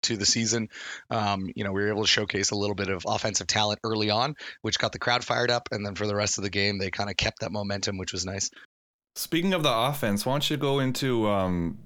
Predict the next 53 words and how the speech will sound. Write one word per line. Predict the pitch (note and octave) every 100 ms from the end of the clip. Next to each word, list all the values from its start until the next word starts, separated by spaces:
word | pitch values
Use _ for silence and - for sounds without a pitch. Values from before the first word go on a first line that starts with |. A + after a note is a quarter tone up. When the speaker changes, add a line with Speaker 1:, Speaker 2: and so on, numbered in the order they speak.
| -
Speaker 2:
you | F#2+
know, | F#2+ G#2+
how | G2+ A2+ A#2+
did | A2+ A2 G#2+
we | A#2
line | A2 A2 A#2
up | A#2
at | G#2+
the |
front? | G#2+ C#3+ D#3
We | A2+
went | B2 C3+
over | B2+ B2
how | A#2+
we | A#2
lined | G#2+ G#2
up | G2
at | G2+
the | G2+
back. | G#2 B2+ A#2+
Let's | -
talk | A2+ G#2+
about | A2 G2+
the |
front. | G2 C3+ C#3 - -
Speaker 1:
Um, | D#3 F#3+ G3 G3+ E3+ -
I | E3
mean, | F#3+ G3+ F#3+
yeah, | G3 C#3 A#2
for | -
sure. | D#3+ - A#2+ G#2
I | B2
think | C3 D3 D3 - -
that, | A#2 B2 B2 B2 - -
uh, | A#2+ A2+ A2 A2 A2
you | B2
know, | A#2+
the | G#2+
Shaw | A#2 - D3 D3
Wright, | B2 B2+ C3+ - - _
uh, | A2+ G#2+ A2 A2 G#2+
kinda | - A#2+
gruesome | G#2 B2+ C3+
twosome | B2 C3+ - C#3+
we | C#3
got | A#2+ C3+
up | C3
in | B2+
the |
front, | - C3 C3 -
um, | A#2+ A#2 A#2 A2+
was, | C3 D3 C#3+ -
Speaker 2:
Yeah. | -